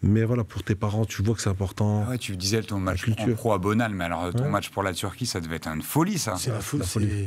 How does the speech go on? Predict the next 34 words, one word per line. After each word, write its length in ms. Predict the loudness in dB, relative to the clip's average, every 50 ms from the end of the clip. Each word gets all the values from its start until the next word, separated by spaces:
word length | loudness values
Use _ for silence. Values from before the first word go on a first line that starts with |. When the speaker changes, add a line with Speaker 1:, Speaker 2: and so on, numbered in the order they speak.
| -6 -8
Speaker 3:
c'est 60 | -8
Speaker 1:
C'est 60 | -4 -2
de 40 | 0
la 60 | 0
folie. 260 | 2 2 2 2 0 -2 -6 -12 -20 -20 -20 -20 -8 -4
Franchement, 360 | -2 -2 0 2 2 2 2
c'est, 260 | 2 0 0 0 0 -2 -6 -12 -12 -12 -10 -10 -10 -12 -14 -8 -2 0
en 100 | 2 4
fait, 200 | 4 2 2 2
c'est 80 | 0
de 40 | 0 0
la 60 | 0
folie 360 | 2 2 2 2 4 4 4
déjà, 380 | 4 4 4 4 2 0 0 -2 -6 -12 -10 -2
mais, 120 | 0 2 4
euh, 340 | 4 4 4 4 4 4 2 0 -2 -8 -14 -20 -12 _ 2
moi, 200 | 2 4 4 4
je 80 | 2 0
suis, 480 | 0 2 2 4 4 4 4 4 4 2
le, 360 | 0 0 -2 0 2 2 2
le 100 | 2 2
truc 160 | 0 -4 -4
qui 80 | -4 0
me 40 | 2
fait 60 | 2
le 60 | 2
plus 160 | 0 -2 -8
plaisir, 340 | -2 2 2 2 4 2 0
c'est 160 | 0 0 0
mon 140 | 2 2 0
père, 260 | 0 0 -2 -4 -4
c'est 100 | -2 0
ma 140 | 2 2 4
mère. 340 | 2 2 2 0 -4 -8 -14